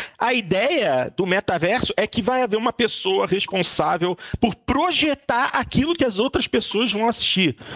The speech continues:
E a pessoa, e, e, e o, o proje-, o cara que faz a projeção da imagem dentro do cinema virtual, ele vai ganhar por isso.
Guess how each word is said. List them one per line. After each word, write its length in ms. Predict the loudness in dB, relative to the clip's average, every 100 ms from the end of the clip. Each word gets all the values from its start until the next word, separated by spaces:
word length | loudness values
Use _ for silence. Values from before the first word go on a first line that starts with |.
| -12 -12 -6 0
E 120 | 0
a 60 |
pessoa, 360 | 2 0 0 0
e, 40 |
e, 580 | 0 2 2 2 2 2
e 60 | 0
o, 160 | 0 -2 -2
o 60 | -2
proje-, 340 | 0 0 2
o 140 | 2 0
cara 260 | 0 0
que 100 | 0
faz 200 | 0 0
a 40 | 0
projeção 600 | -2 0 0 0 -2 0
da 100 | 0
imagem 380 | 0 0 0 0
dentro 200 | 0 -2
do 100 | -2
cinema 360 | 0 0 0
virtual, 640 | 0 -2 -2 0 0 -2 -6 -12 -14 -6
ele 180 | -2 0
vai 160 | 0 0
ganhar 380 | 2 2 2 0
por 180 | 0
isso. 420 | 2 2 0 -2